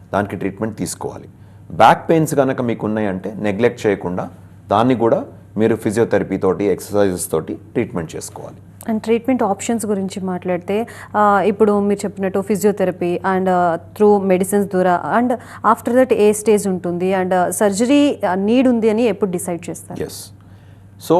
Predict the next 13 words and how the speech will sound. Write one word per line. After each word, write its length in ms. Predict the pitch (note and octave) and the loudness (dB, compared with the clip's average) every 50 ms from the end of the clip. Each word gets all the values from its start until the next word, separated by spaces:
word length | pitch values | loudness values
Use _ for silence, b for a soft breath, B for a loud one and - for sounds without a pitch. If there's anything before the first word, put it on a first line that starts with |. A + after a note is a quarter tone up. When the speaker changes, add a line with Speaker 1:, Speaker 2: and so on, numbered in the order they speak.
| F3+ - - - - - - - - - | 2 0 -4 -12 -20 -20 -20 -20 -20 -16
Speaker 1:
సర్జరీ 460 | - - B2 A#2+ C#3 C3+ D#3+ D#3+ F#3 | -2 4 6 6 6 6 4 2 2
నీడ్ 320 | D#3+ B2 A2+ A#2 C3+ C#3+ D3+ | 2 2 4 4 4 6 6
ఉంది 280 | D3+ D3 C#3+ C#3 D3 | 4 4 6 6 4
అనేది 280 | C#3 B2+ B2+ B2 B2+ C3+ | 4 4 2 0 0 0
డిసైడ్ 480 | B2 A2 G#2 - - G#2+ G#2+ G#2+ - G#2 | 0 0 0 2 2 2 2 2 -2 -4
చేస్తానికి 480 | F#2+ - - F#2+ F2 F2 F2+ - D#2+ | -4 -2 -2 -4 -4 -4 -4 -8 -10
నేను 240 | G2+ G#2 G#2 G2 F#2+ - A2 | -8 -6 -6 -6 0 0 0
చెప్పినట్టు 440 | G2+ - - A#2 A#2 A2+ - - | 0 2 0 -2 -2 -2 -2 -4
ఇలాంటి 360 | F#3 C3 A2 G2 F#2+ F#2+ F2+ - | -6 -4 -2 -2 -2 -2 -4 -4
సిమ్టమ్స్ 540 | - - A2 G#2+ - A2+ G2+ F2 - - | -2 0 0 2 2 0 0 -2 -4 -6
ఒకటి. 280 | D#2+ - - - - - - - b b b b b b b b | -10 -10 -12 -16 -20 -20 -20 -20 b b b b b b b b
రెండోది, 640 | - G#2 B2 D3 D3 - F3+ G#2 G2+ A#2+ G#3+ - B B B B B B - | 0 0 4 6 6 6 6 4 0 -2 -2 -6 B B B B B B 0
మనకి 280 | G2+ A#2 C3+ D#3 - | 2 2 2 0 -2